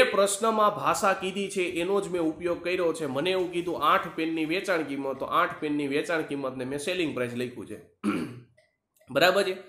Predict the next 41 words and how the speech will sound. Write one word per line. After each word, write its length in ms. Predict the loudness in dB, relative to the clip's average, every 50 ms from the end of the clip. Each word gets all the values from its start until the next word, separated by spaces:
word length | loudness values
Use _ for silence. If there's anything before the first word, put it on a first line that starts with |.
| -20 _ _ -2
વેચાણ 360 | 0 0 4 6 6 4 4
કિંમતને 380 | 4 2 2 2 2 2 2 2
મેં 140 | 2 0
શું 180 | 0 0 2 2
લખ્યું 280 | 2 0 -2 -2 -4 -4
છે? 80 | -4
તો 120 | -6 -6 -6
કે 140 | -6 -4
સેલિંગ 340 | -2 -2 0 0 0 0 -2
પ્રાઇસ 220 | -2 -2 -4 -2 -4
લખ્યું 340 | -6 -6 -8 -10 -14 -14
છે. 80 | -16 -18 -20 _ _ _ -20 -20 -20 -16 -4 0
હવે 220 | 4 6 8 8
એ 100 | 8 8 6
કહે 140 | 4 0 0
છે 140 | 0 0 0
કે 120 | 0 0 0
બાર 320 | 2 6 8 8 8 8 6 4
પેનની 280 | 0 -2 -2 0 -2 -2
મૂળ 260 | 0 2 2 2 2 2
કિંમત 320 | 0 0 0 0 0 0
જેટલી 320 | -2 -4 -2 -2 -4 -4
છે, 160 | -2 -2 -4 -4
તો 120 | -4 -2
બાર 240 | 0 2 4 4 2 2 0
પેનની 280 | -2 -2 -2 0 -2 -2
મૂળ 240 | -2 -2 -2 -2 -2
કિંમત 360 | -4 -4 -4 -4 -4 -6 -6
એટલે 180 | -6 -6 -6
કોસ્ટ 340 | -6 -6 -6 -8 -8 -10 -10
પ્રાઇસ. 260 | -8 -6 -6 -6 -8 -12 -18 _ _ _ _ _ _ _ _ _ -8
અને 120 | -4 -4
આપણે 220 | -4 -2 -2 -4
કીધું 340 | -2 -2 -2 -2 -2 -2 -2
તો 100 | -4 -6
હંમેશા 480 | -6 -4 -2 -2 -2 -2 -2 -4 -6 -6 -4
કેનો 240 | -4 -4 -4 -4 -4
ગુણોત્તર 440 | -4 -2 -2 -2 -2 -2 -4 -4 -4
મેળવશે 400 | -4 -2 -4 -4 -4 -6 -6 -6
આની 220 | -4 -4 -4 -4
અંદર? 260 | -4 -4 -4 -2 -4